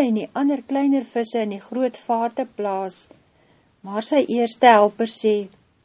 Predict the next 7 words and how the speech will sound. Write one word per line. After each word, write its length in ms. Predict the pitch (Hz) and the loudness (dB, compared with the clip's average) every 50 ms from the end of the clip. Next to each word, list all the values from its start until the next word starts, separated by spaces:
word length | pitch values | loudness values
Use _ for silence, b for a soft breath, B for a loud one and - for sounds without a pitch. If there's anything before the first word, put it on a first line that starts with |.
| _ _ - | _ _ -8
"O 100 | 233 240 | -6 -4
meester, 640 | 226 214 208 233 285 320 - - - 208 202 202 202 208 b b b b b b | -4 -2 0 0 0 0 -2 -2 -4 -2 -2 -2 -4 -10 b b b b b b
wat 240 | b - 247 262 - | b -6 -6 -4 -2
u 100 | - 285 | 2 2
nou 360 | 262 220 196 196 220 311 359 - | 2 4 4 6 6 8 8 8
alles 380 | - 240 240 240 240 233 - - | 6 6 6 4 2 -2 -4 -8
beveel, 680 | - 214 214 - - - 277 277 254 202 190 196 208 | -8 -8 -8 -8 -8 -4 -2 0 0 -2 -2 -4 -8